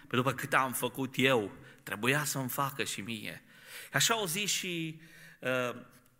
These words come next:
generalul sirian, care a venit lepros, ați citit de Naaman. S-a dus la casa prorocului. Și știți ce a zis? "Eu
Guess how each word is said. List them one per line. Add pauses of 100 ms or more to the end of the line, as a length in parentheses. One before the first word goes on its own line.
(460)
generalul
sirian, (400)
care
a
venit
lepros, (640)
ați
citit
de
Naaman. (680)
S-a
dus
la
casa
prorocului. (540)
Și
știți
ce
a
zis? (200)
"Eu